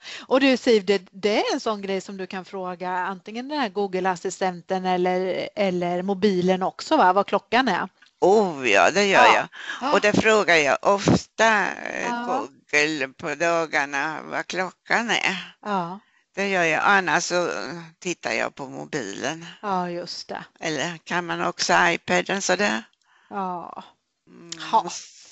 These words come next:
Speaker 2: så det är bra.
Speaker 1: Det är bra.
Speaker 2: Och sen när vi pratar om Google-assistenten, hon är ju rätt så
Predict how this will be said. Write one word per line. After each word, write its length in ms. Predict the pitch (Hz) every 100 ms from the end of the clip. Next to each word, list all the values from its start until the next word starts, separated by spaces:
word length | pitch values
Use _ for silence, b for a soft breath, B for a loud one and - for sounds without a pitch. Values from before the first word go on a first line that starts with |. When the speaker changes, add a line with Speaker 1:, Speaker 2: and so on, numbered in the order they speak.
| -
Speaker 2:
så 60 | 202
det 260 | 269 277 226
är 40 |
bra. 320 | 214 78 127 180 - _ _
Speaker 1:
Det 360 | 285 240 -
är 60 | 190
bra. 840 | 165 190 - 185 220 208 160 131 -
Speaker 2:
Och 140 | - -
sen 240 | 214 208
när 100 | 202
vi 160 | 196 185
pratar 420 | - 214 202 185
om 160 | 185
Google-assistenten, 2000 | 170 190 202 196 - 175 165 143 76 76 50 - - 175 185 160 - 170 156 170 180
hon 200 | 165 180
är 40 |
ju 160 | 214 226
rätt 200 | 160 -
så 220 | 170